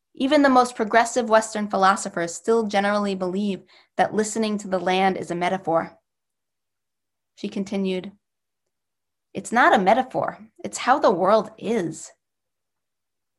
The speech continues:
As valuable as metaphors are, there is a violence, a distancing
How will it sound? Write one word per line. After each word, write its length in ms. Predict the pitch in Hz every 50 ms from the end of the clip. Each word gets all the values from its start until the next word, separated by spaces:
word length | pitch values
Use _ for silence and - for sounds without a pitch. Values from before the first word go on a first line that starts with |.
| _ _ _ _ _ _ _ _ _ -
As 180 | 196 202 196
valuable 520 | 196 196 190 226 269 285 269 240 247 240 226
as 120 | 196 190
metaphors 480 | 190 180 196 226 226 - 202 185 175 -
are, 360 | - - 190 226 233 208 175
there 240 | 170 170 190 208 214
is 240 | - - - 220 208
a 120 | - 170
violence, 540 | 170 - 190 214 254 262 226 202 180 170 - -
a 80 | 175 175
distancing 960 | - _ - 285 294 294 - _ - 190 175 190 - 165 147 143 - -